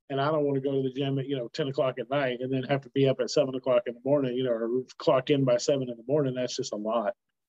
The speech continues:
So instead of, you know, the, the thing that I will say is a setback for me was I got in, back into the singular mode of thinking of,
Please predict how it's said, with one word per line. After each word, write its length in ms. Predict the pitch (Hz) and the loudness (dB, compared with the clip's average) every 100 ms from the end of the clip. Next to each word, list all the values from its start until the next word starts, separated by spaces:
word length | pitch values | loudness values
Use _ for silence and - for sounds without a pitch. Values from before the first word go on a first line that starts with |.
| _ | _
So 580 | - - 170 147 143 135 - _ _ _ _ - - _ _ - | -4 4 8 8 8 6 2 _ _ _ _ -18 -18 _ _ 2
instead 560 | 160 156 - - 208 190 | 4 4 2 4 6 8
of, 220 | 156 147 | 6 4
you 140 | 151 151 | 4 6
know, 160 | 151 143 | 6 6
the, 200 | 151 139 | 4 4
the 140 | 147 | 2
thing 280 | 143 - 190 | 2 2 4
that 120 | 170 | 4
I 80 | 151 | 4
will 160 | 143 139 | 4 2
say 220 | 135 156 | 2 0
is 160 | 143 127 | 2 -2
a 60 | |
setback 500 | 131 170 151 139 127 | -2 -2 0 -2 -4
for 100 | - | -4
me 220 | 131 143 | 0 2
was 180 | 143 135 | 4 4
I 140 | 135 131 | 2 2
got 280 | 139 131 | 0 0
in, 260 | 147 147 139 _ - | -2 -4 -6 _ -2
back 240 | 143 143 | 0 2
into 220 | 151 143 139 | 0 0 -2
the 120 | 131 | -2
singular 600 | - 156 147 143 139 127 | 0 0 4 4 4 2
mode 380 | 131 139 139 131 | 2 2 4 2
of 140 | 117 | -2
thinking 500 | - 147 143 127 120 _ - - - _ 156 | -2 -2 -2 -6 -8 _ -20 -20 -20 _ 4
of, 380 | 147 143 135 | 6 6 4